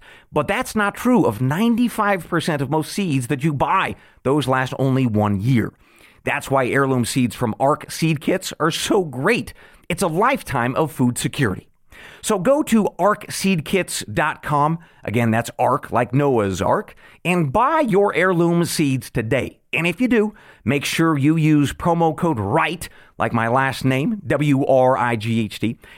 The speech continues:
and that'll get you ten percent off your order. So go to ark seed kits dot com, promo code WRIGHT, and invest in good food and a bigger wallet for life. Welcome back to The Wright Report. Let's continue with our briefs this morning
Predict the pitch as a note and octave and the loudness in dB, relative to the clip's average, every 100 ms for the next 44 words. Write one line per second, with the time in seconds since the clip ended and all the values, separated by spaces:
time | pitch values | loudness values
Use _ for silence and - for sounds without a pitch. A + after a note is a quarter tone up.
0 | - C3 D3 F3 D#3 D#3+ E3 - F#3+ E3 | -8 -4 -2 -2 -2 -2 -2 -2 -2 0
1 | E3+ D3 D#3+ D3 C3 C3 A2 A2+ A#2+ - | 0 0 -2 -2 0 0 2 0 0 2
2 | C#3 A#2 F2+ _ - - - F#3+ A#2+ A#2+ | 2 2 -2 _ -20 -20 -6 -2 0 0
3 | G3+ E3+ D3+ G#3 A3+ - - - F#3+ D3+ | 0 0 0 2 0 -2 -6 0 0 0
4 | G3 F3+ - A2 D#3 - - C#3+ D3+ D#3+ | -2 -2 -4 -2 -2 -2 -2 -2 0 -4
5 | - E3+ A#3+ A#3 F#3 C3+ - B2 G2 G2+ | -8 -2 0 2 2 0 0 -2 0 0
6 | C3 C#3 - - - - D#3+ D#3+ D#3+ E3 | 0 -2 -12 -18 -20 -6 -2 -2 0 0
7 | F3 E3+ - D#3 C#3+ D#3 F3+ C3+ F3 G#3+ | 0 -2 -2 -2 0 0 0 0 2 2
8 | A3 D3 C#3+ C#3 A#3 A#3 D3+ B2 D4 D4+ | 0 0 0 2 0 0 0 4 4 4
9 | C4 - - - _ - F3+ D#3+ - - | 2 -4 -18 -20 _ -2 0 0 -4 -10
10 | - _ _ _ _ _ _ _ - E3+ | -20 _ _ _ _ _ _ _ -2 2
11 | D4 - F#3 D#3 D3 - B2 B2 A#2 A#2 | 2 2 -2 -2 -4 -2 0 0 0 -2
12 | B2 A#2 A#2 B2 C3+ - - A2 - E3+ | 2 0 0 -2 -2 -2 -4 -4 0 0
13 | D3 C#3+ A#2 C3 - A2+ A#2 G2+ A#2+ A#2 | 4 2 2 -2 -2 -4 -4 -2 0 -2
14 | - - G2+ - G#2 A2 | -4 -4 -4 -2 0 0